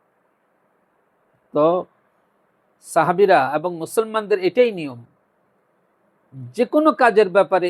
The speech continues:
ইমানের দিকে নজর রাখবে যে আমার কাজটা ইমানদারের কাজ হচ্ছে কি না।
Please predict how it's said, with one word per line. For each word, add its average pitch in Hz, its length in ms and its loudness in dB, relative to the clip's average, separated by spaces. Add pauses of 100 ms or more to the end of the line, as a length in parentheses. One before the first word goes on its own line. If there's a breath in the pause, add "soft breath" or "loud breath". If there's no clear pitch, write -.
(100)
ইমানের 214 560 -4
দিকে 190 220 -2 (160)
নজর 165 340 0
রাখবে 147 340 -2 (280)
যে 147 160 -6
আমার 196 280 0
কাজটা 185 520 -2 (240)
ইমানদারের 202 640 0
কাজ 170 220 0 (100)
হচ্ছে 165 320 -6
কি 175 120 -10
না। 123 160 -18